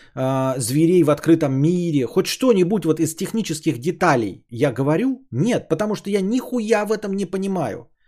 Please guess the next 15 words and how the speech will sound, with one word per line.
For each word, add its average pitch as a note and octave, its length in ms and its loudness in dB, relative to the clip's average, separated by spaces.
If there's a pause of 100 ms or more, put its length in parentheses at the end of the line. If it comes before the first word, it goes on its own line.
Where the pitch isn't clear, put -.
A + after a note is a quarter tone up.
(320)
Я G3+ 400 2
говорю F#3 500 -2
как E3 260 -2
творческая D#3 600 -2
личность, E3+ 400 -6
мне F3 260 0
понравилась F#3+ 720 -2
игра. E3 400 -8 (1300)
Понимаешь, G#3 440 0
я G#3+ 120 4
в - 160 -2
Far F#3 180 2
Cry G#3 260 4
вижу E3 320 0
газеба, D3 800 0